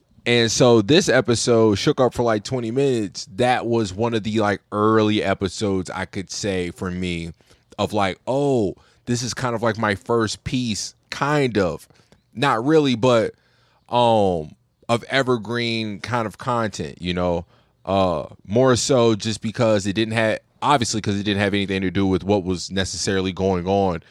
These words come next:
within the world at that time. Um, but, you know, I kinda like the lesson in it,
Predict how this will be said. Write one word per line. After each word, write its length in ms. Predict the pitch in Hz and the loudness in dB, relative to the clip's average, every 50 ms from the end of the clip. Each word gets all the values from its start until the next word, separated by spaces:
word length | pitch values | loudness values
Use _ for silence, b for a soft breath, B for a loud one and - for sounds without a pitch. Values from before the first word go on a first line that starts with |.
| b b b b b b b b | b b b b b b b b
within 320 | b 104 - - 110 104 | b -2 0 0 0 0
the 80 | 92 90 | 0 0
world 540 | 82 82 90 104 113 117 117 113 104 101 95 | 0 2 4 6 8 8 8 6 6 4 2
at 160 | 92 92 - | 0 -2 -2
that 240 | 98 85 73 67 - | -2 -4 -4 -6 -6
time. 580 | - 143 151 160 151 131 113 98 90 80 76 - _ _ _ _ _ _ _ _ _ - | -4 0 0 2 2 2 0 0 -2 -6 -10 -14 _ _ _ _ _ _ _ _ _ 0
Um, 640 | 113 117 117 117 113 107 104 95 85 71 - - - _ _ _ _ _ _ _ - | 2 4 4 6 6 4 2 0 -2 -4 -8 -12 -20 _ _ _ _ _ _ _ 2
but, 340 | - 139 131 123 113 101 - _ _ _ _ _ _ | 4 4 4 4 4 2 -2 _ _ _ _ _ _
you 160 | - 160 165 | -6 -2 2
know, 140 | 127 113 113 | 4 4 4
I 80 | 117 123 | 4 2
kinda 240 | - 156 135 131 127 | 2 0 0 2 2
like 220 | 127 127 123 - | 2 2 2 0
the 80 | 127 117 | -2 0
lesson 400 | 123 135 135 127 - - 110 101 | 2 2 2 2 0 -2 -2 -2
in 160 | 95 92 85 | -2 -2 -2
it, 120 | 67 52 | -6 -10